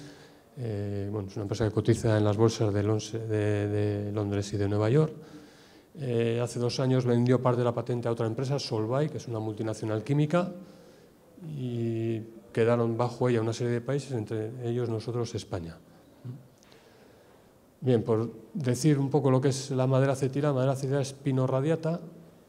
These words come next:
Este pino se obtiene de Nueva Zelanda con una silvicultura especial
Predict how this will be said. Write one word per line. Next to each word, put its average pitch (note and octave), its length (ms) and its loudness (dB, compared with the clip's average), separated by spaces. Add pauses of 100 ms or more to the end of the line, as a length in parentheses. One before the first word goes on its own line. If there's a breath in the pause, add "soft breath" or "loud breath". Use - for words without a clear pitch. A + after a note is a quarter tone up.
(340)
Este C3 260 -2
pino C3 220 2
se B2+ 120 -4
obtiene C3 320 0
de B2 100 2
Nueva A#2+ 200 2
Zelanda A#2+ 380 0
con A#2 100 -2
una A#2+ 140 0
silvicultura A2+ 680 0
especial D3 520 -2